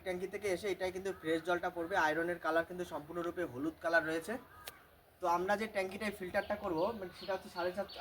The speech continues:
হাজার লিটার ট্যাঙ্কি, প্যাটার্নের ট্যাঙ্কিটা নেব। এখানে আপনার ট্যাঙ্কিটা বসবে, এই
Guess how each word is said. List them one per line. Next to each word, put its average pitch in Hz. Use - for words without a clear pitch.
হাজার 170
লিটার 196
ট্যাঙ্কি, 190
প্যাটার্নের 202
ট্যাঙ্কিটা 185
নেব। 170
এখানে 226
আপনার 233
ট্যাঙ্কিটা 208
বসবে, 175
এই 190